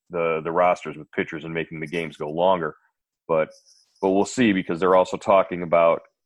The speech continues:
you know, where the schedule is gonna start and, and, and, and moving it back and dates like that. But we'll get into that shortly. Uh, so just to wrap up on this, uh, this simulated opening day, uh, again,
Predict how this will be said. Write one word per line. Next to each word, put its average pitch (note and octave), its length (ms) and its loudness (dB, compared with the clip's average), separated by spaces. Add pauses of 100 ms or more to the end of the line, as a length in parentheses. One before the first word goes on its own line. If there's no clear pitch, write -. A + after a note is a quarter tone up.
(480)
you F2 140 -10
know, D#2 220 -8 (320)
where G2 600 0
the F2+ 80 -6
schedule F#2+ 420 0
is E2 60 -6
gonna F2 160 -6
start G2 460 2
and, E2 200 -12
and, D#2+ 320 -10
and, E2 240 -10
and F2 140 -8
moving F2 240 -6
it E2 100 -10
back F2 260 2
and E2 80 -10
dates E2 220 -4
like E2 140 -6
that. E2+ 200 -2
But D2+ 100 -8
we'll E2 120 -6
get E2+ 140 -6
into E2 160 -8
that E2 180 -6
shortly. D#2 380 -2 (560)
Uh, G2 260 4
so A2+ 380 4
just B2+ 240 -6
to C3+ 80 2
wrap B2+ 260 6
up B2+ 160 4
on A2+ 160 4
this, G#2+ 260 -4
uh, G2 200 4
this F#2 260 -6
simulated A2 460 2
opening G2+ 340 0
day, G#2 320 4 (640)
uh, F2+ 260 6
again, G2+ 560 0